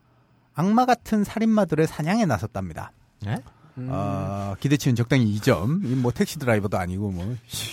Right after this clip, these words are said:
Speaker 2: 이게 지금 얘기는 뭐 그런데 이게 이 안에 신업이라고 돼 있는데 아무것도 설명이 안 돼 있잖아요. 그냥. <laughs>
Speaker 1: 자, 감독을 들으시면 이해하실 거예요. 감독은 전규환이라고 생소한 이름이시겠지만 애니멀 타운,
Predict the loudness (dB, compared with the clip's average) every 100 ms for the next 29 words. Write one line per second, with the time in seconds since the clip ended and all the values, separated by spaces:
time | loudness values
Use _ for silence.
0 | -12 -2 -2 0 -4 -4 -6 -12 -12 -14
1 | -16 -18 -6 0 2 2 0 2 0 0
2 | 0 -2 -10 _ _ _ -16 -10 -10 0
3 | 0 2 0 0 -2 -4 -12 -2 0 4
4 | 2 0 -8 -2 4 6 6 2 4 6
5 | 8 8 6 2 2 2 4 4 4 2
6 | 4 4 6 6 6 2 2 4 4 4
7 | 4 4 4 4 0 -2 0 0 0 0
8 | -2 -4 -8 -8 -10 -14 -18 -12 0 2
9 | 4 0 -6 -14 -20 0 2 4 6 4
10 | 4 2 2 2 2 2 0 -2 -6 -4
11 | -2 -2 0 2 2 2 2 2 2 4
12 | 4 2 0 0 0 2 0 2 2 2
13 | 2 2 2 0 -2 -4 -6 -4 0 2
14 | 0 0 0 0 -2